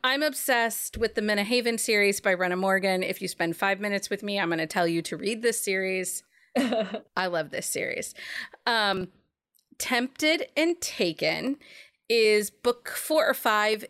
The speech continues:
Speaker 1: in the series. I'm not sure which, but this is the story.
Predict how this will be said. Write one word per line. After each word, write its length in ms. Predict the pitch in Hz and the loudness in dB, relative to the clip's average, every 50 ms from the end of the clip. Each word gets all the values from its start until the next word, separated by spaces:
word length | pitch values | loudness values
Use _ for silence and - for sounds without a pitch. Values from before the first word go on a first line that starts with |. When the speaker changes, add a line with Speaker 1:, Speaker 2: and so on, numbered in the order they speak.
| _ | _
Speaker 1:
in 160 | 214 208 208 | -2 0 0
the 80 | 208 202 | 0 0
series. 420 | 196 - - 202 190 196 196 190 | -2 0 0 2 2 2 2 2
I'm 120 | 196 185 180 | 0 0 0
not 200 | 180 175 - - | 0 0 -2 -2
sure 240 | - - 214 202 196 | -2 -2 0 0 2
which, 460 | 185 190 185 175 175 - - - - - - - - - - - _ _ _ _ _ _ _ | 2 2 2 2 0 0 -6 -8 -8 -12 -18 -18 -18 -18 -20 -20 _ _ _ _ _ _ _
but 540 | 247 220 214 208 202 208 214 - - - - - _ | 2 4 4 4 4 2 0 -2 -6 -10 -10 -10 _
this 320 | 202 190 220 220 214 - | 0 2 2 4 4 2
is 140 | 294 277 277 | -2 -4 -6
the 140 | - 285 311 | -4 -4 -4
story. 1120 | 277 - - - - - - 233 214 214 208 208 202 202 196 196 202 196 196 196 196 196 | -2 -2 -4 -4 -6 -2 0 2 2 4 4 4 4 4 4 4 4 4 2 2 0 -2